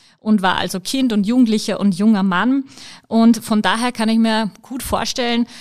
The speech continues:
dass ihm auch manchmal Dinge nicht gelungen sind oder er Schabernack getrieben hat, <laughs> dass die Maria ihn auch mal geschimpft hat vielleicht, ähm, oder dass auch Dinge passiert sind, von denen er im Rückblick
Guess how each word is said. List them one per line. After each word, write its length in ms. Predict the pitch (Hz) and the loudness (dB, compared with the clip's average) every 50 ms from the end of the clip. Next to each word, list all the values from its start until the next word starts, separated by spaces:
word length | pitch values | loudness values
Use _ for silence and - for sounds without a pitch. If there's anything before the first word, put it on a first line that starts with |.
| - - _ - | -20 -18 _ -4
dass 240 | 185 190 - - | -4 -2 -2 0
ihm 100 | 254 247 | 0 0
auch 140 | 226 226 214 | 0 -2 -2
manchmal 320 | 214 214 226 220 247 233 214 | -4 -4 -2 -2 -2 -2 0
Dinge 220 | 233 226 233 226 | 0 0 2 4
nicht 220 | 233 262 262 - | 2 2 2 0
gelungen 440 | - 262 247 254 269 277 269 262 269 | -2 -2 -2 0 0 0 0 0 0
sind 240 | 254 254 262 262 233 | 0 0 0 0 -2
oder 200 | 220 202 185 - | -2 -4 -6 -6
er 200 | - - 196 - | -6 -8 -8 -8
Schabernack 580 | - - 208 202 226 226 240 226 214 220 220 - | -6 -4 -4 -4 -2 -4 -4 -6 -6 -6 -6 -8
getrieben 540 | 247 226 - - 247 233 220 240 240 - | -10 -10 -8 -8 -8 -2 0 0 0 0
hat, 320 | 240 233 233 - - - - - - - | -2 -4 -4 -4 -6 -6 -8 -12 -14 -12
<laughs> 160 | - - - | -14 -12 -8
dass 260 | 196 196 214 - - | -8 -6 -6 -4 -4
die 160 | - - - - - - - - | -6 -6 -8 -8 -12 -16 -14 -8
Maria 480 | 202 214 220 - 240 240 247 254 226 220 | -6 -6 -6 -4 -4 -4 -2 -2 -2 -2
ihn 100 | 208 - | -2 -2
auch 140 | 202 - | -2 -2
mal 160 | - 202 202 196 | -2 -2 -2 -4
geschimpft 560 | - 185 180 - - 254 320 - - - - | -6 -8 -8 -6 -6 -6 -6 -8 -10 -10 -10
hat 120 | - - | -10 -8
vielleicht, 540 | - - 247 240 269 233 - - - - - - - - - - - - - | -8 -6 -4 -4 -4 -6 -6 -10 -14 -16 -16 -16 -14 -14 -14 -14 -14 -8 -4
ähm, 240 | 214 247 254 262 | -2 -2 -2 -2
oder 280 | - - 254 269 277 269 | -2 -2 -2 0 0 0
dass 280 | 247 240 247 240 - - | 0 0 -2 -2 -4 -4
auch 260 | - 214 226 233 - | -2 -2 -2 -2 -2
Dinge 300 | - 247 247 262 262 240 | -2 0 0 0 0 -2
passiert 360 | 240 240 233 - 254 240 247 | -4 -6 -8 -8 -10 -8 -6
sind, 160 | - 233 226 | -6 -6 -6
von 140 | - 226 220 | -6 -6 -6
denen 240 | 214 214 233 226 220 | -6 -4 -4 -4 -4
er 140 | 214 208 - | -4 -4 -6
im 140 | 208 214 | -6 -6
Rückblick 540 | 202 233 240 240 - 226 233 226 - - - | -6 -6 -8 -8 -8 -8 -8 -8 -10 -16 -20